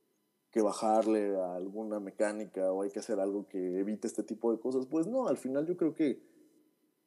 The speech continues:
que las personas son las responsables. Al final no sabes cuál es la situación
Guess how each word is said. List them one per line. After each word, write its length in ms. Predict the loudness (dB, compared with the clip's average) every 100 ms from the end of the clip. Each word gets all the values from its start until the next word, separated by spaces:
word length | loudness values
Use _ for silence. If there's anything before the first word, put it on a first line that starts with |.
| _
que 180 | -2 2
las 180 | 2 0
personas 520 | 0 -2 -2 -2 -2
son 120 | -2
las 140 | -4 -4
responsables. 720 | -10 -10 -6 2 4 4 0
Al 100 | -2
final 260 | -4 -6
no 60 | -4
sabes 200 | -4 -4
cuál 160 | -2 -2
es 60 | 0
la 80 | -4
situación 600 | -6 -12 -8 -8 -8